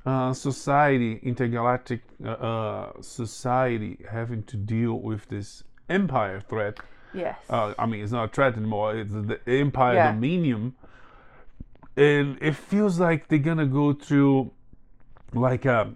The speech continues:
Speaker 1: origin story, what motivates Endor,
Speaker 2: Mm.
Speaker 1: what make him leave his farm or his family
Speaker 2: Yeah.
Speaker 1: or his job to go fight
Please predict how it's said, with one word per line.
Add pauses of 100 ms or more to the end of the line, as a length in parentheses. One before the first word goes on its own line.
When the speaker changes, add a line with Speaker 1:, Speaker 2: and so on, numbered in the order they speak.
Speaker 1:
origin
story,
what
motivates (100)
Endor, (200)
Speaker 2:
Mm.
Speaker 1:
what
make
him
leave
his
farm
or
his
family
Speaker 2:
Yeah.
Speaker 1:
or
his
job (400)
to
go
fight